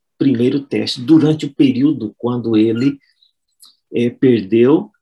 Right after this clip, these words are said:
todas as suas posses e também os seus dez filhos. Você acha que Satanás não estaria ali atento, observando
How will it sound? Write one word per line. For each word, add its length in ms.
todas 320
as 120
suas 280
posses 500
e 80
também 540
os 140
seus 280
dez 580
filhos. 280
Você 260
acha 380
que 240
Satanás 580
não 300
estaria 640
ali 480
atento, 960
observando 800